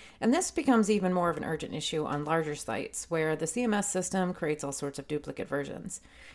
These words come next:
It divides your link equity, potentially impacts your analytics. I've seen some instances where Google Analytics code was only firing on one version of the content, not the other. Waste your crawl budget. It's something you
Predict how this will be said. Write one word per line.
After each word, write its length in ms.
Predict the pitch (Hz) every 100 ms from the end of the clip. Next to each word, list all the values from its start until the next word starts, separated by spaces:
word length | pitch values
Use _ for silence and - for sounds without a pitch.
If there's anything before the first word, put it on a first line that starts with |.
| -
It 120 | 175
divides 340 | 180 170 151
your 100 | 180
link 220 | 196 233 220
equity, 460 | 202 202 185 180
potentially 560 | 175 180 156 139 - 95
impacts 480 | 139 - 147 - -
your 80 |
analytics. 600 | - 139 147 196 190 -
I've 140 | 147 139
seen 300 | - 147 143
some 200 | - -
instances 760 | 160 156 - 147 151 151 147 -
where 120 | 135
Google 320 | 147 147 143
Analytics 520 | 143 143 147 139 -
code 240 | - 151 151
was 180 | 135
only 220 | 156 143 139
firing 500 | - 143 143 143 135
on 200 | 131 156 - - -
one 240 | 143 151
version 260 | 156 156 160
of 100 | 151
the 60 | 160
content, 360 | 160 151 156
not 160 | 139 -
the 100 | 143
other. 320 | 156 160 151 - - - - -
Waste 260 | 196 202
your 80 | 165
crawl 240 | - 180
budget. 500 | 180 175 170 170 - -
It's 140 | 156
something 280 | - 143 147
you 140 | 139